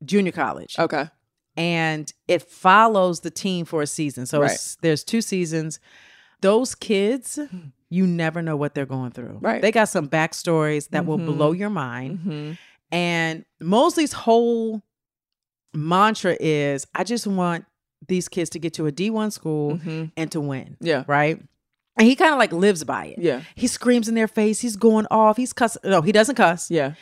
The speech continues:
Speaker 1: But he totally screams, like, straight up in their face. And he goes crazy.
Speaker 2: Yeah.
Speaker 1: And at first I was like, "This is too much.
Speaker 2: <laughs>
Speaker 1: Why are you doing this? Calm down.
Speaker 2: Yeah.
Speaker 1: Like, take a pill or something."
Speaker 2: Right.
Speaker 1: But those boys need it.
Speaker 2: Right.
Speaker 1: Like, they need all of that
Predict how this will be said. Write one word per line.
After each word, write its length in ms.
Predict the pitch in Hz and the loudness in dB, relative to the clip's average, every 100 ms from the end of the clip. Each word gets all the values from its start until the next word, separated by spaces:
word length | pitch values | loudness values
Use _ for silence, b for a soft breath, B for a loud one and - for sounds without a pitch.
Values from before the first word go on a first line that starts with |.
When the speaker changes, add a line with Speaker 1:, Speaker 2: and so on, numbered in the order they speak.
| B - | B 0
Speaker 1:
But 80 | |
he 80 | 214 | 0
totally 460 | 202 - 240 285 262 | 0 2 4 6 2
screams, 400 | - 226 208 190 | -2 -2 -2 0
like, 160 | 170 | -2
straight 320 | - - 202 202 | -4 -2 2 2
up 160 | - | 0
in 160 | 180 185 | 0 0
their 140 | 185 | 0
face. 200 | 170 165 - | 0 -2 0
And 120 | 165 | -4
he 80 | 208 | -2
goes 320 | 196 214 208 | 2 2 0
crazy. 600 | - - 214 196 143 87 | -6 -4 -2 -2 -6 -6
Speaker 2:
Yeah. 240 | 175 160 127 B B - | -4 -4 -4 B B 2
Speaker 1:
And 100 | 233 | 2
at 100 | - | 4
first 200 | 370 285 | 2 2
I 80 | |
was 100 | 196 | 2
like, 140 | 190 147 | 0 -4
"This 200 | 294 - | -6 -8
is 120 | - | -12
too 160 | - 127 | -10 -10
much. 480 | 120 190 240 120 | -8 -8 -8 -8
Speaker 2:
<laughs> 640 | - 202 175 127 185 - 254 | -8 -4 -4 -2 -4 -4 -4
Speaker 1:
Why 140 | 196 294 | -4 -4
are 120 | 494 | -4
you 140 | 349 170 | -2 -2
doing 360 | 135 127 269 | -4 -6 -6
this? 440 | 139 127 131 - - | -8 -8 -14 -14 -6
Calm 280 | - 466 403 | -2 -2 -4
down. 580 | 156 208 330 190 135 156 | -8 -8 -6 -4 -4 -2
Speaker 2:
Yeah. 220 | 175 107 B B B B | -2 -2 B B B B
Speaker 1:
Like, 180 | 254 240 | -2 0
take 200 | 220 - | -2 -2
a 40 | |
pill 200 | - 277 453 440 | 2 2 2 2
or 80 | 170 | 0
something." 400 | - 160 143 143 | 0 -4 -2 0
Speaker 2:
Right. 280 | 165 123 B B B B B _ | 0 -2 B B B B B _
Speaker 1:
But 500 | 214 240 262 202 - - | 6 8 8 6 0 -12
those 260 | - 202 190 | 2 4 4
boys 380 | 170 208 233 208 | 2 2 4 2
need 600 | 254 381 427 415 403 349 | 0 2 4 4 6 4
it. 180 | 214 - | 2 0
Speaker 2:
Right. 240 | 320 302 | 2 4
Speaker 1:
Like, 200 | 269 254 | 2 2
they 120 | 302 | 2
need 360 | 285 285 320 320 - | 2 2 4 2 6
all 240 | 226 240 | 6 6
of 100 | 233 | 4
that 240 | 202 208 | 2 0